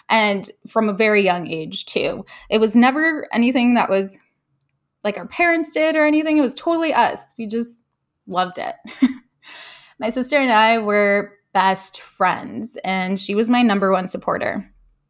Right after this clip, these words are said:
Also, she was very protective of me. <laughs> I remember one time,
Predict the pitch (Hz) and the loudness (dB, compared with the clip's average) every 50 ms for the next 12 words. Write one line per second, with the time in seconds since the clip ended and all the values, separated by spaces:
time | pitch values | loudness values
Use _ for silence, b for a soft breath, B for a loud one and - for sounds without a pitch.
0 | _ _ _ _ _ _ _ _ _ _ _ _ _ _ _ _ _ - 294 415 | _ _ _ _ _ _ _ _ _ _ _ _ _ _ _ _ _ -2 0 0
1 | 427 - 494 494 508 494 494 - - 339 330 311 262 277 302 359 403 403 415 - | 0 0 2 4 4 2 2 -2 -4 -4 -4 -2 0 2 2 2 2 2 0 2
2 | - 254 247 247 294 294 254 - 220 202 - 180 175 175 180 202 233 226 - - | 2 0 0 0 -2 -4 -2 -4 -6 -6 -6 -8 -6 -6 -4 -4 -4 -6 -6 -2
3 | - 330 302 - - 302 302 - - _ - - - - - - - _ - 294 | 0 0 2 2 2 0 -2 -4 -18 _ -18 -16 -14 -14 -14 -16 -10 _ 2 2
4 | 302 311 311 302 285 285 277 359 359 311 240 220 202 202 226 240 240 302 294 294 | 2 4 4 2 2 2 0 0 0 0 0 0 0 0 -2 0 0 2 2 2
5 | 302 320 349 | 0 -2 -4